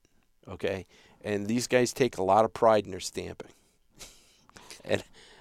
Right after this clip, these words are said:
I don't mean to be silly about this, but they, it's a thing. If you watch them, it's, even if you fly in to the airport, it's the same thing. Okay, you fly in,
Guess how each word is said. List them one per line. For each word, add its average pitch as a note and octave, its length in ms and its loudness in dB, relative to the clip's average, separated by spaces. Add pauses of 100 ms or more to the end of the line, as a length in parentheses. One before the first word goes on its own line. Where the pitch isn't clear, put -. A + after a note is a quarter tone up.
I G#2 140 2
don't B2 300 4
mean D3 200 2
to C#3 60 0
be B2+ 140 -2
silly D3 420 8
about F#2 300 4
this, G2 200 -4
but A#2 200 -4
they, G2+ 320 2 (340)
it's C3 240 2
a C#3+ 80 4
thing. G2 540 2 (320)
If G2 200 -6
you A2 140 -4
watch A#2 380 6
them, A#2 580 -2 (140)
it's, - 240 -6
even E3+ 240 4
if F#3 140 2
you D3 60 2
fly B2+ 440 6
in G#2 480 0 (920)
to A#2+ 100 -2
the A2+ 120 2
airport, A2 380 4
it's A#2 160 0
the A#2 80 2
same C3 380 4
thing. - 300 -4 (1400)
Okay, F#2+ 300 -2
you G2 140 -4
fly C#3 360 6
in, B2 360 4